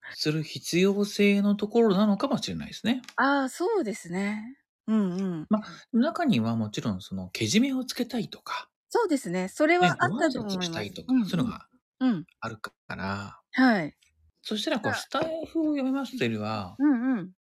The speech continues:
Speaker 1: 番組が終わりますみたいな体のはいいかもしれないですね。
Speaker 2: そうですね。うん。
Speaker 1: うん。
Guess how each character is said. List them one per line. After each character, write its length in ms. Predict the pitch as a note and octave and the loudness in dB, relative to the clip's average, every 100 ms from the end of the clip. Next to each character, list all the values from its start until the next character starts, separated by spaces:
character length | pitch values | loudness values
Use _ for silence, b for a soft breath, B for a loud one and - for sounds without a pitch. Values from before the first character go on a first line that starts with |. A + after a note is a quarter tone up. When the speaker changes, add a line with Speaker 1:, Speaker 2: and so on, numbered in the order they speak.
| _ C#3 | _ 0
Speaker 1:
番 300 | B3 E4 E4+ | 0 0 -4
組 220 | E4 D#4 | -4 -2
が 100 | C#4 | 0
終 120 | B3+ | 2
わ 80 | A#3 | 2
り 80 | A3 | 2
ま 100 | G#3 | 2
す 120 | F#3+ | -2
み 80 | D3 | -2
た 120 | A#2 | -2
い 20 | |
な 100 | G#2 | -2
体 180 | - A#2 | -2 -2
の 120 | A#2 | 0
は 80 | A2 | -2
い 40 | |
い 40 | F#2+ | -4
か 60 | |
も 60 | - | -10
し 80 | - | -16
れ 20 | |
な 60 | |
い 0 | |
で 60 | - | -6
す 40 | |
ね。 60 | B3 | -4
Speaker 2:
そ 260 | A4 C5 A#4+ | 0 2 2
う 20 | |
で 60 | D#4 | -2
す 140 | - | -2
ね。 400 | A3+ B3+ C4 C#4 _ - | 0 2 0 -4 _ 2
う 60 | |
ん。 160 | C#4+ C3+ | 2 4
Speaker 1:
う 40 | B2+ | 2
ん。 540 | A2+ G#2 G2+ F#2+ F2+ | 0 -2 -4 -8 -10